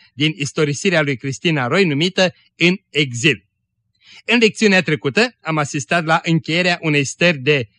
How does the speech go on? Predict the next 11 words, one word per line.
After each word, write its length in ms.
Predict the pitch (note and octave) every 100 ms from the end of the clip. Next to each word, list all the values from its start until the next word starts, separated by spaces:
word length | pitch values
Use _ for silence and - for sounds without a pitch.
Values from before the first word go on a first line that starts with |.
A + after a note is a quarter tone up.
| _ _
cumpănă 500 | A#3+ A3+ C#3+ C3 C3+
prin 200 | C#3 C3+
care 300 | C3 C3+ C#3
a 120 | C3+
trecut 360 | B2 B2 E3
biată 440 | C3 C#3 C3+ C3 C3
Ana, 320 | C#3 D3+ E3
aflându-se 560 | D3 B2+ D3 D3 C3 C#3+
în 60 |
exil 320 | B2+ A#2 C3+ C3+
acolo, 420 | A2+ C3 F#3